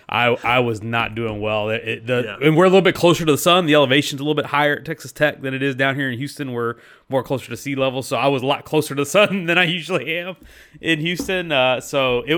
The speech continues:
Speaker 1: it was definitely hot, and, uh, but certainly I wasn't running around, running around like the players. So I
Speaker 2: Oh,
Speaker 1: survived.
Speaker 2: God, are you do-, are you doing College Station next?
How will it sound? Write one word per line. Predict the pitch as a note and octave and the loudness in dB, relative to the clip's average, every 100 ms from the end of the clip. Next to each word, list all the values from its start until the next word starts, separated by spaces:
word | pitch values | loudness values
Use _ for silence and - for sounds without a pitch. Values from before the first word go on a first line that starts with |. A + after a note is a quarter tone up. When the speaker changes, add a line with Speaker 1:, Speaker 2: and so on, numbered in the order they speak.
| D3+ | 0
Speaker 1:
it | D#3+ | 0
was | D3 | 2
definitely | E3 D#3 D3+ B2+ | 0 0 -2 0
hot, | C#3+ C#3 - | 2 2 -2
and, | B2 A#2+ A#2+ | -6 -4 -2
uh, | A#2 A#2 A#2+ | 0 -2 -4
but | A2+ A#2+ | -8 -8
certainly | D#3 C#3 B2 | -6 -4 -2
I | C3+ | 0
wasn't | B2+ B2 | -2 -4
running | A#2+ A#2+ | -6 -6
around, | B2 B2+ | -8 -4
running | C#3 B2+ | -4 -2
around | B2+ | -2
like | A2+ - | -4 -8
the | |
players. | - A#2+ G2+ G2 - | -8 -6 -6 -10 -14
So | G2 F#2+ _ _ | -14 -14 _ _
I | A#2+ | -6
Speaker 2:
Oh, | B2+ | -4
Speaker 1:
survived. | B2 | 0
Speaker 2:
God, | C3+ B2+ | 0 2
are | C3 | 0
you | D#3 | -2
do-, | D#3+ - | -6 -4
are | B2+ | -2
you | C#3 | 0
doing | E3 D#3+ | 0 0
College | D#3 D3 B2 | 0 0 -2
Station | - A2+ - C3+ | -6 -8 -8 -10
next? | C#3 - - | -10 -12 -20